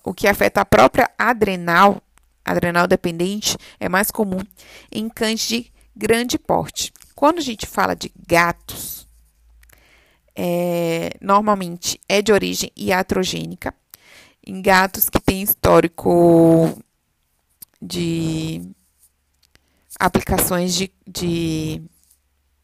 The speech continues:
corticoide. E eu vou explicar pra ele, pra vocês mais tarde.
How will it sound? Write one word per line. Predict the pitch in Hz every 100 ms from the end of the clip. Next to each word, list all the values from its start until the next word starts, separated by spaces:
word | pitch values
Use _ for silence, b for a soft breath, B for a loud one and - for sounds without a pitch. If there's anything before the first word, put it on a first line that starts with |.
| _ _ _ _ _ _ _ _ _ _ _ _ _ _ _ _ _ _ _ _ _ _ _ _ _ _ _ _
corticoide. | 196 185 226 - - 135 - - -
E | 196
eu | 185
vou | 170
explicar | 180 - -
pra | 185 180
ele, | 165 170
pra | - 170
vocês | 185 185 170
mais | 175 208
tarde. | - - - -